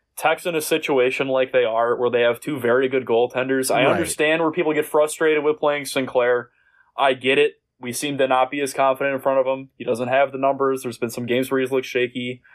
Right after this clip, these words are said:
Speaker 1: I understand that thought process, but you also, like, Blake's in his sophomore year and he hasn't really seen minutes until this year. And, like, yeah, he's playing great. Yeah, he's got the numbers. Yeah, I think he's our number one going forward.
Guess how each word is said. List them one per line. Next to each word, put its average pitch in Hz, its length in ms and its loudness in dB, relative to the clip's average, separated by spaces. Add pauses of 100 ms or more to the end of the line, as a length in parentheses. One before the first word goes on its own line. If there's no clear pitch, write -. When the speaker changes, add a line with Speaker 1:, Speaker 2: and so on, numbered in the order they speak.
(360)
Speaker 1:
I 113 100 2
understand 156 680 0
that 135 220 2
thought 123 240 2
process, 127 760 0 (180)
but 110 360 0 (720)
you 135 180 2
also, 143 600 4 (120)
like, 117 320 -2 (560)
Blake's 156 300 0
in 175 60 -4
his 156 120 -4
sophomore 151 380 2
year 135 160 2
and 131 100 -4
he 131 120 -2
hasn't 127 360 0
really 127 220 2
seen 123 480 -2
minutes 127 360 -2
until 123 400 -2
this 127 300 -2
year. 113 180 -4
And, 110 140 -2
like, 117 220 -2
yeah, 151 160 2
he's 156 180 -8
playing 139 320 -2
great. 120 420 0
Yeah, 120 200 2
he's 127 160 -6
got 135 240 2
the 139 40 -8
numbers. 131 560 -2
Yeah, 123 180 2
I 127 100 4
think 143 180 -10
he's 131 160 -8
our 127 100 0
number 135 240 2
one 127 200 0
going 120 260 0
forward. 131 560 0